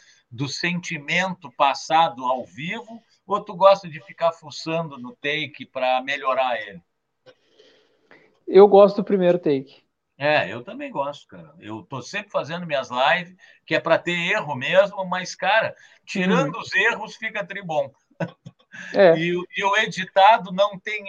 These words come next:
Speaker 1: erro, mas parece que falta alma às vezes, né?
Speaker 2: Exato, é.
Speaker 1: Bom, Braço, tá? Se tratando de uma tele, já que tu tá falando em tele.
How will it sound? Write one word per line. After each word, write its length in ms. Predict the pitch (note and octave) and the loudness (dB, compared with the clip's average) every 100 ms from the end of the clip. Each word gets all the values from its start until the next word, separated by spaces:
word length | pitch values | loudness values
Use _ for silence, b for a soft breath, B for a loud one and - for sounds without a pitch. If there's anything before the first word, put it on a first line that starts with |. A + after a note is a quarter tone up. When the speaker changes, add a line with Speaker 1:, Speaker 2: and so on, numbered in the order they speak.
| G3+ | -4
Speaker 1:
erro, 220 | A3 F#3+ G#3 | -4 -4 -6
mas 140 | G#3 | -4
parece 380 | G3+ G3 G3 - | 2 2 2 -4
que 120 | F#3+ | -14
falta 360 | F#3 F#3 F#3+ F3 | -2 0 0 2
alma 440 | E3 F3 D#3+ A#2+ G#2 | 2 2 0 -6 -8
às 80 | - | -8
vezes, 320 | B2 C#3+ - | -10 -10 -10
né? 180 | F#2+ G2 | -14 -4
Speaker 2:
Exato, 720 | E3 E3+ D#3+ D3+ C#3 C#3 - | 0 2 6 8 8 2 -4
é. 220 | D#3 C#3 C#3 _ _ _ _ _ | -2 -2 -6 _ _ _ _ _
Speaker 1:
Bom, 360 | C3 D3+ - _ _ | 2 4 2 _ _
Braço, 640 | B2+ E3+ G3+ F#3+ - - _ | -6 0 2 0 -4 -20 _
tá? 300 | A#2+ C3 - _ _ | -4 -4 -6 _ _
Se 160 | - | -16
tratando 580 | C#3+ D3 C#3+ F3 F#3 E3 | -4 -2 -2 -6 -8 -10
de 60 | D#3 | -8
uma 180 | D#3 D3 | -8 -4
tele, 420 | E3+ E3+ C#3+ G2+ | 0 2 2 -2
já 180 | B2+ B2+ | -12 -12
que 60 | |
tu 60 | _ | _
tá 100 | C3 | -10
falando 200 | - C3 B2+ | -10 -16 -16
em 40 | |
tele. 340 | B2+ A#2 F2+ | -4 -4 -4